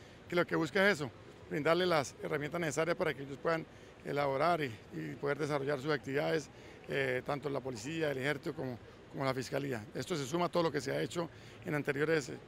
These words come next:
eh, en anteriores años, donde a la fiscalía se le entregó un laboratorio de balística.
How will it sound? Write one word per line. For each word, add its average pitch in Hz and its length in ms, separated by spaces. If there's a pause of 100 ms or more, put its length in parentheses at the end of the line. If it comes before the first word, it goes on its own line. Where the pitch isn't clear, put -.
(320)
eh, 147 360
en 147 80
anteriores 143 440
años, 190 380
donde 147 300
a 135 80
la 135 380
fiscalía 143 360
se 156 60
le 160 60
entregó 139 260
un 156 80
laboratorio 156 460
de 156 40
balística. 165 500